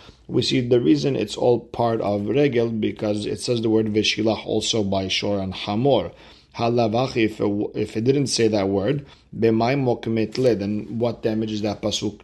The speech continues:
talking about? Because i keren, if it's talking about damage, well, ketiv, we already have ki yigah. And i shen, if it's talking about shen, well, ketiv, we already have ubi'er.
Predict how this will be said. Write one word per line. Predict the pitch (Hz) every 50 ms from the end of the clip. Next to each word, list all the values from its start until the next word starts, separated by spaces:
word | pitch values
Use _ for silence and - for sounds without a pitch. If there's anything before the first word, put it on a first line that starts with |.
| - -
talking | 165 156 139 - 117 107
about? | 101 95 90 85 80
Because | - 101 110 101 - - -
i | - 139 131 -
keren, | - 117 113 107 107
if | 107 101 -
it's | - -
talking | 143 135 - - 127
about | 117 110 107 104 101
damage, | 107 104 90 85 87 95 113 127 - - - - - - _ _ -
well, | - 101 104 101 - - - _ _ - -
ketiv, | - - 123 120 - 165 180 143 104 90
we | 90 87 101 104
already | 104 104 120 120 117
have | 107 117 117 110 -
ki | - - 110 104 104 104
yigah. | - - 123 101 - - - - - - - _ _ -
And | - 107 107
i | - 131 131
shen, | 117 - - - - 156 165 147 120 110 131 147 147 - -
if | - - -
it's | - -
talking | 151 131 - 131
about | 120 113 110 107
shen, | - - 107 95 101 110
well, | 107 107
ketiv, | 104 - - 117 117 - 151 143 110 104 98 98
we | 104 110
already | 110 110 117 120 110
have | 98 113 117 113
ubi'er. | 120 101 110 107 110 117 - - - 160 151 113 - -